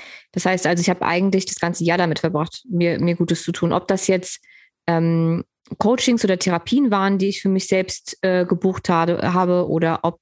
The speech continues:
ich meine Podcast-Gäste nun danach ausgesucht habe, dass sie mich interessieren. Nicht ausgesucht, weil, ähm,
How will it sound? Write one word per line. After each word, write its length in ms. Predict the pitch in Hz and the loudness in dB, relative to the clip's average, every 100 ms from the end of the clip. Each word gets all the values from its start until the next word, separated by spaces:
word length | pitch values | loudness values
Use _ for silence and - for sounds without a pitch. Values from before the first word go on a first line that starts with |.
| - | -4
ich 320 | 165 - - _ - - _ | -2 -2 -8 _ -20 -20 _
meine 260 | 175 160 165 | -2 0 0
Podcast-Gäste 840 | 202 262 - 208 - 196 185 202 | 0 -2 0 -2 0 -2 0 0
nun 140 | 185 | 2
danach 260 | 185 175 175 | 2 2 0
ausgesucht 640 | - 185 - 175 175 - | 0 -2 -2 -2 -2 -2
habe, 140 | 175 - - | -4 -2 -2
dass 180 | 170 | -2
sie 100 | - | 2
mich 340 | 175 185 226 - | 2 4 2 0
interessieren. 760 | 185 180 175 - 175 160 165 - _ _ _ _ | 0 0 0 0 0 0 0 -4 _ _ _ _
Nicht 260 | 202 226 - | 0 2 2
ausgesucht, 640 | 208 - 214 185 185 - | 0 0 0 0 -2 -4
weil, 380 | 175 165 170 175 _ _ _ _ - | -2 2 0 -2 _ _ _ _ -4
ähm, 460 | 175 170 170 175 | 0 2 0 -2